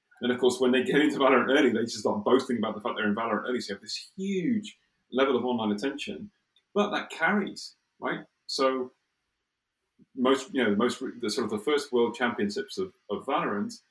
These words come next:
you get a million concurrent viewers. That's insane for a new esports title. I mean, you know, there are, there are many esports titles that are well viewed, which would never even touch,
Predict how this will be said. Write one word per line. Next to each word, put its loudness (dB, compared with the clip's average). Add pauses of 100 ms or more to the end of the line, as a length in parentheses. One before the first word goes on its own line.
(140)
you -4
get 2
a 2
million 2
concurrent -6
viewers. -4 (800)
That's -12 (360)
insane -2
for -6
a -6
new -6
esports -12
title. -14 (560)
I -4
mean, 0 (580)
you 0
know, -4 (300)
there 6
are, 0
there 6
are 6
many 2
esports -8
titles -8
that -6
are -4
well -2
viewed, -6 (420)
which -4
would -4
never 0
even -2
touch, -6